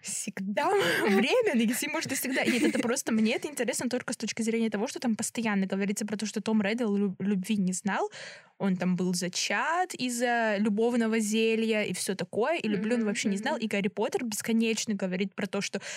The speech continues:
Speaker 1: твоя проблема, чувак,
Speaker 2: Это
Speaker 1: в том,
Speaker 2: даже
Speaker 1: что ты любви не знаешь,
Speaker 2: это
Speaker 1: а
Speaker 2: даже не,
Speaker 1: я
Speaker 2: э,
Speaker 1: знаю.
Speaker 2: <laughs> это даже не, не Гаррис говорит больше, а именно Альбус.
Speaker 1: Ну, это все
Speaker 2: Ну,
Speaker 1: говорят.
Speaker 2: ну да, по сути, да.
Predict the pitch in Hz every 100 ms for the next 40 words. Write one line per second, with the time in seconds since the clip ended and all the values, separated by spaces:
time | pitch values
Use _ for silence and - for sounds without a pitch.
0 | - - 196 202 214 208 190 196 294 415
1 | 294 - 196 180 - - - - - _
2 | _ _ _ _ _ 240 240 254 269 -
3 | 226 277 247 196 190 214 190 170 170 180
4 | 269 220 - 214 247 240 240 175 170 175
5 | 214 247 196 180 202 - 427 311 480 440
6 | 330 403 381 330 349 359 311 98 254 302
7 | 254 285 320 240 254 247 233 226 233 -
8 | - 214 214 214 208 208 220 208 208 208
9 | 196 190 185 - - 233 254 277 - 185
10 | 202 214 220 190 262 254 254 240 214 208
11 | - - 202 214 196